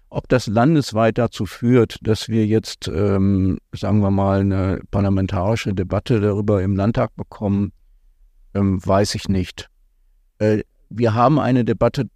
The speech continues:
darüber schon, die ist schon in Gang gekommen, zu der Frage, wie muss die Polizei eigentlich agieren? Muss sie, ähm,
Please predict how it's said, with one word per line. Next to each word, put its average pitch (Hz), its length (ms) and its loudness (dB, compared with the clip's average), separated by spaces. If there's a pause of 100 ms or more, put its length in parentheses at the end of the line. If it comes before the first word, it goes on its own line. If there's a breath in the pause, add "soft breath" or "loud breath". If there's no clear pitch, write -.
darüber 113 460 2
schon, 139 560 2 (400)
die 98 100 0
ist - 140 -4
schon 117 260 0
in 101 180 0
Gang 123 200 -2
gekommen, 135 640 -2 (140)
zu - 160 -14
der - 160 0
Frage, 117 560 0 (160)
wie 104 320 -4
muss 131 180 -4
die - 100 -2
Polizei 110 600 0
eigentlich 101 400 -2
agieren? 117 460 0 (560)
Muss - 180 -4
sie, 135 380 0 (260)
ähm, 107 600 0